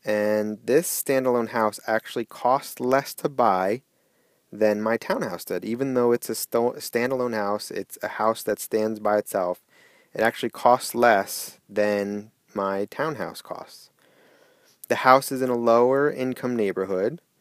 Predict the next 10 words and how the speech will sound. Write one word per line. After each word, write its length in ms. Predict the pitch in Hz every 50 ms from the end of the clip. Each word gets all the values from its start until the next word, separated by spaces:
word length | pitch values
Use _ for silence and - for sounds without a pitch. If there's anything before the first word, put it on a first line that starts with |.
| _ _ _ _ _ _ _ _ _ _ _ _ -
Um, 380 | 104 104 101 101 101 101 101 107
the 100 | 110 107
houses 480 | 104 113 113 120 - - 120 113 107 110
are 160 | 104 101 -
also, 500 | - 101 104 107 - - - - - 107
this 280 | 104 113 113 113 -
house 200 | - 117 113 110
is 80 | 110 104
also 220 | 110 104 - 107
older 640 | - - 123 131 147 147 117 98 90 98 120 131 -